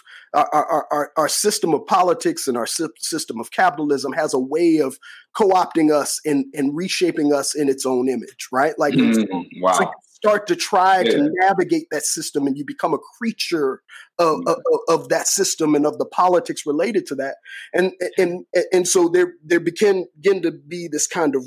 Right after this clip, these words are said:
Speaker 1: rift, this particularly, like, as you round the course of the eighties into the nineties,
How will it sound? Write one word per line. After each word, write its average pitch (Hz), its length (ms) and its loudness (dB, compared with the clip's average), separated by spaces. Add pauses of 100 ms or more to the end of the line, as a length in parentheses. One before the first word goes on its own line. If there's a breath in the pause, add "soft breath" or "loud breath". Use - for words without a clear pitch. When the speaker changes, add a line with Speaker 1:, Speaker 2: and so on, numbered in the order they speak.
Speaker 1:
rift, 220 480 0
this 147 240 -4 (140)
particularly, 220 500 2 (240)
like, 135 220 0 (220)
as 139 180 0
you 127 80 -4
round 165 320 2
the 139 60 -2
course 165 340 0
of 131 100 -12
the 120 200 -4
eighties 156 420 -2
into 147 200 -4
the 123 100 -4
nineties, 156 600 -2